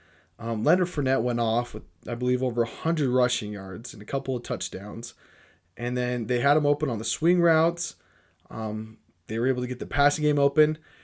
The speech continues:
And I do think, too, once they get the Gronk really involved and Howard makes some of those key catches, I mean, the, your tight ends are gonna be amazing. Your receivers,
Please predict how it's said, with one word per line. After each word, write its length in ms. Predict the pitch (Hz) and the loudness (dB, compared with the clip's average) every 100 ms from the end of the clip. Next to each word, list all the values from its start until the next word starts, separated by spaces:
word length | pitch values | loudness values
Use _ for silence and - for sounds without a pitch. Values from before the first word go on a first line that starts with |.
| _ - | _ -6
And 240 | 123 139 | 0 2
I 60 | 135 | 2
do 200 | 147 220 | 4 2
think, 300 | 208 185 117 | 2 -2 -2
too, 260 | - 143 165 | -2 2 2
once 380 | 135 143 151 | 2 0 0
they 120 | 147 135 | -2 0
get 200 | 135 - | 0 -2
the 80 | |
Gronk 720 | 107 113 120 135 160 175 - - _ - | -6 -2 2 2 2 -2 -12 -20 _ -16
really 460 | 110 117 135 156 | -6 4 6 6
involved 600 | 156 143 139 156 180 180 - _ _ _ _ - | 4 6 6 8 4 0 -14 _ _ _ _ -12
and 140 | 123 | -6
Howard 280 | 131 143 147 | 2 4 4
makes 180 | 135 131 | 2 0
some 140 | 151 | 0
of 80 | 139 | 0
those 200 | 131 120 | 0 -2
key 200 | - 147 | -6 -8
catches, 640 | 131 135 139 - 175 180 - _ _ _ - | 0 2 2 2 0 -2 -8 _ _ _ -8
I 20 | |
mean, 200 | 131 123 | -4 -2
the, 120 | 117 - | -2 -4
your 140 | 127 120 | -4 -4
tight 260 | 143 143 | 4 6
ends 500 | 156 170 165 - - - _ _ _ _ - | 6 4 0 -4 -8 -14 _ _ _ _ -12
are 220 | 110 104 | -8 -6
gonna 260 | 113 117 | -4 -4
be 160 | 107 113 | -2 -2
amazing. 600 | 120 143 151 139 143 139 _ _ _ _ _ _ - | 2 2 2 0 -2 -4 _ _ _ _ _ _ -12
Your 220 | 101 90 | -10 -8
receivers, 960 | 65 - - 165 151 156 156 151 - | -4 -2 0 0 2 4 2 0 -6